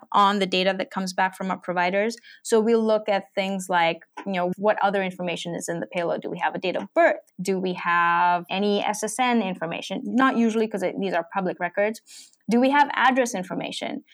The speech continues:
So if it was a speeding ticket, for example, and John Smith only lived in California, but the speeding ticket was from Massachusetts, then it's a little bit less likely than that that speeding ticket belongs to our John Smith than if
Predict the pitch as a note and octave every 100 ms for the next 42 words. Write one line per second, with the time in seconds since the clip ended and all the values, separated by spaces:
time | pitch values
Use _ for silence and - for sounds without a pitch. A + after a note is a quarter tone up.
0 | _ - G#3 G3+ G#3 G3+ G3 F#3+ - -
1 | B3+ A3+ A3 F#3 D#3+ - E3+ F3 E3 E3+
2 | F3+ F3+ F#3 F3 F#3 - G3+ F3+ - G#3
3 | G#3 G3+ F#3+ F#3 F3+ F3+ F3 E3 - B3
4 | G#3 F3 E3+ E3+ - G3+ F#3 F#3 - -
5 | F3+ E3+ - F3 E3+ E3+ E3+ - F3 -
6 | F3+ B3+ A3+ - - - _ - - -
7 | A3+ A3+ A#3 A#3 - _ - C4+ C#4 C4+
8 | C4+ D4+ E4+ D#4 D#4+ C#4+ C#4 C#4+ C4+ B3+
9 | C#4+ D4 D#4 C#4+ C4+ A3+ A#3 G#3+ A#3 A#3+
10 | - B3 B3 A#3+ B3 A#3 A#3 A3+ A3 -
11 | A3 - G#3+ B3 A#3+ B3+ C4+ C#4 D4+ -
12 | G3+ A3 G#3+ G#3+ A3 A3 G#3+